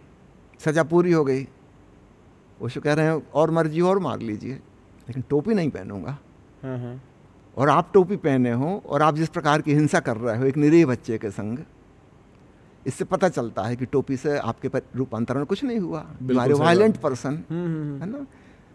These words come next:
Speaker 1: तुम एक छोटे बच्चे को मार रहे हो।
Speaker 2: गांधीवाद के बिल्कुल खिलाफ है।
Speaker 1: खिलाफ।
Speaker 2: हाँ।
Speaker 1: है ना? तुम अहिंसा की बात बताते हो महात्मा गांधी की, तुम मेरे साथ हिंसा कर रहे हो।
Speaker 2: हम्म।
Speaker 1: उनकी बात भी नहीं काट सकते, करो क्या?
Speaker 2: हम्म, हम्म।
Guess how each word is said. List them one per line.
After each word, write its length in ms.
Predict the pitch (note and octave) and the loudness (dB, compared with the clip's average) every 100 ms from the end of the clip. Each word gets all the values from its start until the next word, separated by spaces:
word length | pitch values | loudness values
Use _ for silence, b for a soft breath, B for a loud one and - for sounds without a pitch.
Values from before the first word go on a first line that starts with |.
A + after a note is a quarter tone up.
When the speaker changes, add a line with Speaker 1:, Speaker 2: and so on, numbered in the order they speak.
| - | -4
Speaker 1:
तुम 120 | C3 | -2
एक 60 | C3 | -2
छोटे 240 | D3+ D3+ | -2 0
बच्चे 260 | C#3+ D3 E3 | -2 -2 -2
को 100 | F3 | 0
मार 240 | G3+ A#3 | 2 0
रहे 220 | D3 G2 | 0 -4
हो। 340 | G#2+ A#2+ D#3+ - - - | -4 -6 -8 -12 -20 -14
Speaker 2:
गांधीवाद 500 | A#2+ C#3+ D3+ F3 E3+ | -4 0 2 2 2
के 80 | E3 | 2
बिल्कुल 280 | F3+ F#3+ G#3 | 2 2 0
खिलाफ 300 | D3+ A2+ G2+ | 0 -2 -2
है। 60 | F#3+ | -2
Speaker 1:
खिलाफ। 240 | F#3+ F3+ - - - | -2 -4 -12 -20 -12
Speaker 2:
हाँ। 340 | D3 E3 D3 - | -10 -8 -12 -10
Speaker 1:
है 60 | G3 | -8
ना? 80 | G3+ | -6
तुम 160 | D#3+ | -2
अहिंसा 340 | D#3+ F3+ F#3 E3+ | 0 0 0 0
की 120 | G3 | 2
बात 200 | F#3+ F3+ | 0 0
बताते 360 | C#3+ C3 A2+ B2 | -4 -2 -4 -2
हो 220 | B2+ C3+ | -4 -4
महात्मा 380 | B2 A#2+ - G#2+ | -4 -6 -6 -8
गांधी 260 | G#2 G#2+ A#2+ | -6 -6 -4
की, 100 | C3 | -4
तुम 140 | C#3 | 0
मेरे 200 | D3 D#3+ | 2 0
साथ 180 | F3 D#3 | -2 -6
हिंसा 220 | F3+ F#3 F3 | -4 -6 -6
कर 160 | G#2 | -6
रहे 200 | G#2 G2 | -6 -6
हो। 220 | A#2 C3+ C#3 - | -6 -10 -12 -10
Speaker 2:
हम्म। 240 | C3+ C3 B2+ b b b - - - - - - - b b b b | -8 -8 -10 b b b -20 -20 -20 -20 -20 -20 -20 b b b b
Speaker 1:
उनकी 200 | A#2+ G#2+ | -10 -8
बात 220 | A#2 F3 A3 | -6 -8 -4
भी 80 | |
नहीं 120 | A#3+ D3+ | -4 -4
काट 200 | - - | -8 -12
सकते, 400 | A3 - D#3 - - | -16 -14 -14 -14 -8
करो 240 | - A3 A#3 | 4 6 6
क्या? 180 | A#2 - - - | 2 -10 -14 -10
Speaker 2:
हम्म, 160 | C#3 | -8
हम्म। 200 | C3 B2 | -6 -8